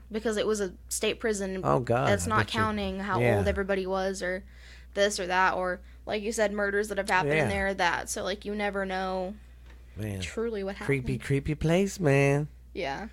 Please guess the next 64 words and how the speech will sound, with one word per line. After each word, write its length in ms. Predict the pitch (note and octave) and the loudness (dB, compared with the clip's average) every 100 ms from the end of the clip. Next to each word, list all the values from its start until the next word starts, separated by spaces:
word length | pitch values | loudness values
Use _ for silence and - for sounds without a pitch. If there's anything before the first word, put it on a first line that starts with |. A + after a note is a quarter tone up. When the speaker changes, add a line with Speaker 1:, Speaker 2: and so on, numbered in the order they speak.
| - - - - | -16 -20 -14 0
Speaker 2:
I 40 | |
Speaker 1:
I, 20 | |
Speaker 2:
know. 80 | G3+ B3+ | 4 6
Speaker 1:
w-, 60 | - | 8
I 100 | B3 | 6
f-, 280 | - - A#3+ | 4 -6 -4
did 240 | E4 D#4 | -2 -2
really 200 | G#3 G3 | -2 0
like 160 | F#3 G#3 | 0 0
that 160 | F3 | -2
one, 100 | - | -2
though. 140 | F3+ F3 | -4 -2
I 100 | F#3+ | -2
just 140 | G#3+ G#3+ | 0 0
didn't 180 | A3 | 0
like 180 | - G3 | -2 -2
that 80 | G3+ | -2
I 40 | |
can't 200 | G3 A3 | -4 -6
really 100 | G3 | -8
find 200 | G3 G3+ G3+ | -6 -6 -6
any 60 | F3+ | -6
ghost 180 | E3+ F3 | 0 4
Speaker 2:
I 20 | |
know, 160 | D#3+ | 6
Speaker 1:
stuff 180 | E3 D3+ | 8 6
Speaker 2:
I've, 20 | |
Speaker 1:
on 140 | E3+ F3+ | 4 -4
it. 60 | |
Speaker 2:
I've, 180 | A#2+ A#2 | -2 -2
I 200 | G#2+ B2 | 0 0
found 300 | C3 C3+ B2+ | 2 2 4
that 120 | B2 A2+ | 2 2
out, 240 | G#2+ G#2 | 0 -2
too. 180 | C3 A#2+ | 0 0
I 60 | G#2+ | 0
can 180 | - G2+ | -4 -8
find 240 | F2 A#2 | -6 -4
a 40 | A2+ | -4
lot 180 | A#2 | -4
of 60 | G#2 | -2
history, 340 | A2 B2+ - | -4 -4 -6
but 180 | F#2 F#2+ | -8 -8
there's 200 | G#2 F#2+ | -8 -8
not 120 | A2+ A2+ | -6 -2
a 40 | |
whole 140 | G2+ | -2
lot 120 | G#2+ G2+ | -2 -4
of 80 | |
ghost 240 | F2+ A2+ A2 | -4 -4 -4
stories. 300 | - G#2 A2 | -6 -6 -2
And, 140 | B2+ | -2
you 60 | B2 | 0
know, 140 | C3 | 0
there 120 | D3 G#2+ | 0 -2
probably 360 | A#2+ B2 F#2+ | -2 -2 -2
are. 360 | G#2 A2+ E2+ F2+ - - | -4 -4 -6 -10 -14 0
But 260 | C3+ D#3 | 4 4
no 120 | C#3+ C#3 | 4 0
one's 160 | C3+ | 0
probably 280 | - C3 A#2 | 2 2 2
been 260 | A2 C3 B2+ | 2 2 2
there 180 | A2 | 0
in 120 | G#2 | -2